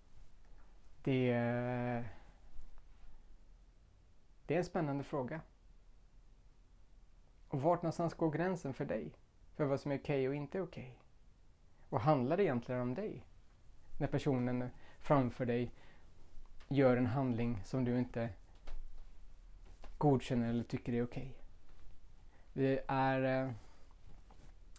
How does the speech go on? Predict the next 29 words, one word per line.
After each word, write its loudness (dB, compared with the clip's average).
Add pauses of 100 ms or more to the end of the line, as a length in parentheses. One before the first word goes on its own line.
(280)
vi 6
är 8
fullmatade 4
med 0
fördomar 0 (540)
om 2
moral 6
och 0
etik -2 (1700)
som 4
inte 2
ens -2 (260)
stämmer 6
överens 2
med 0
lagarna 6
som 0
finns 0
i 0
universum. -2 (480)
För -2
att 0
det 4
är 6
bara 8
inrotat 2
i 2 (640)
sinnets 4
konstruktion. -4